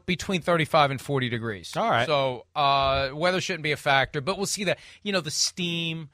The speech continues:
Speaker 1: coming out of the players' face masks. It's one of those nights. Should be
Speaker 2: Yeah.
Speaker 1: a great game.
Speaker 2: Yeah.
Speaker 1: All right, let's get to Sunday. And Sunday morning, you better get up early for this one. I can understand if you don't get up early for some of the other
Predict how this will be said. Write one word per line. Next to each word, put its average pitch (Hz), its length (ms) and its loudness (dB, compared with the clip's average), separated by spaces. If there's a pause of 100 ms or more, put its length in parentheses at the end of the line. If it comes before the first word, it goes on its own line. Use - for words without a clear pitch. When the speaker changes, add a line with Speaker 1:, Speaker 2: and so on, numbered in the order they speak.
(420)
Speaker 1:
coming 151 240 -2
out 147 200 2
of 143 60 -2
the 139 80 -4
players' 143 480 -4
face 135 400 -8
masks. 139 540 0
It's 143 120 -14
one 156 140 -4
of 143 60 -2
those 131 280 -4
nights. 113 240 -6
Should - 200 -2
be 147 60 2
Speaker 2:
Yeah. 139 60 2
Speaker 1:
a - 20 -2
great 123 240 -2
game. 117 180 -2
Speaker 2:
Yeah. - 60 4
Speaker 1:
All 254 80 10
right, 226 120 6
let's 220 160 0
get 220 140 2
to 120 80 -6
Sunday. 123 420 -2 (480)
And 151 320 -4 (160)
Sunday 202 380 0
morning, 180 380 -2 (200)
you 165 140 2
better 320 280 8
get 302 140 6
up 269 160 6
early 240 240 4
for 190 160 -2
this 151 260 0
one. - 140 -20 (420)
I 294 140 8
can 294 140 0
understand 220 600 0
if 175 80 0
you 185 60 0
don't 180 180 2
get 165 140 2
up 156 160 4
early 151 180 2
for 143 120 -8
some 139 240 -2
of 127 80 -4
the 151 120 4
other 160 360 4